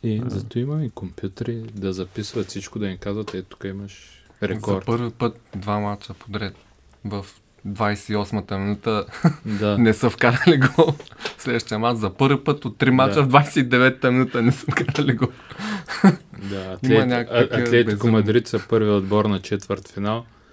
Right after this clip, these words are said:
Speaker 1: който няма домакинска победа в
Speaker 2: Аз
Speaker 1: Шампионската
Speaker 2: понякога,
Speaker 1: лига.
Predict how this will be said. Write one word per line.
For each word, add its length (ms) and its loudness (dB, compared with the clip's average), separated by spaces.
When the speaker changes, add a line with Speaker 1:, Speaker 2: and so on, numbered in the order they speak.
Speaker 1:
който 320 -2
няма 220 0
домакинска 640 -6
победа 420 -6
в 100 -8
Speaker 2:
Аз 80 -10
Speaker 1:
Шампионската 540 2
Speaker 2:
понякога, 260 4
Speaker 1:
лига. 180 -2